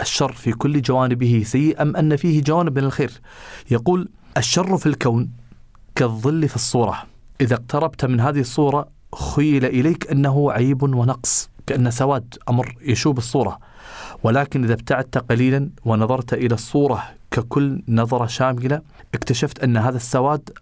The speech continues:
أنه ضروري ولا غنى عنه، أنه يؤدي وظيفة جمالية في البناء العام". فلذلك لا يوجد شر محض، وتذكر دائما أنه يوجد خير في كل مصيبة تصيبك.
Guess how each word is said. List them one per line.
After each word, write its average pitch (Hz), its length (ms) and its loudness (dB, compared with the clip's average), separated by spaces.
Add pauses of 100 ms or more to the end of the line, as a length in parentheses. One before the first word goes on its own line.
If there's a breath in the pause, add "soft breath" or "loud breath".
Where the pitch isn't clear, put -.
(100)
أنه 120 300 2
ضروري 120 520 0 (560 loud breath)
ولا 139 380 4
غنى 123 280 2
عنه، 107 340 0
أنه 120 300 2
يؤدي 120 520 0
وظيفة 120 400 0
جمالية 117 580 2
في 143 120 -6
البناء 104 460 2
العام". 98 300 -2 (580)
فلذلك 120 600 0 (100)
لا 117 260 2
يوجد 117 320 -2
شر 117 180 -4
محض، 127 220 -4 (580 loud breath)
وتذكر 117 580 0
دائما 123 480 0
أنه 127 460 2 (440 loud breath)
يوجد 139 300 4
خير 139 200 0
في 123 180 0 (140)
كل 165 300 0
مصيبة 131 380 0
تصيبك. - 600 -4